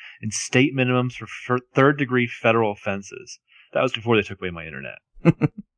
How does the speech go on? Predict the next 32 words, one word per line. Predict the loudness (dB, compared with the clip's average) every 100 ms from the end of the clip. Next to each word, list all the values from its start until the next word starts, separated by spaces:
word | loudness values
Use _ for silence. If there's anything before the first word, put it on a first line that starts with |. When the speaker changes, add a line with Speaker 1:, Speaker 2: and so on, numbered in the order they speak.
| _ _ _ _ -20 -20 _ _
Speaker 2:
And | 6 8 10 10
Emily's | 8 8 6 6
like, | 4
"Well, | 4 0
if |
your | 2
mom | 4 6 6
didn't | 6 4 4
do | 6 8
it, | 8 4 2
then | 0
it | 4
may | 6 8
not | 8 6
be | 2
the | 2
gun | 4 4 4
that | 0
shot | 0 0 2
Wilden. | 4 4 4 0 -4
Like, | -6 -6
we | 0
don't | 2 4
know | 2
for | 0
sure. | -2 2 4 4
A | 0
can't | 2 2 2
tamper | 4 2 4
with | -2 0
ballistics | 0 0 -4 -6
evidence." | -4 -4 -6